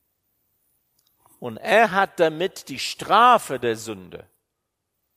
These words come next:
bezahlt. Aber diese bezahlte Strafe,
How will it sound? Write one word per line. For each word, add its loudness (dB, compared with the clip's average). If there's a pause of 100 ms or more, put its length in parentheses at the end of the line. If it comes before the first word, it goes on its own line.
(340)
bezahlt. -6 (1900)
Aber -2
diese -2
bezahlte 2
Strafe, 2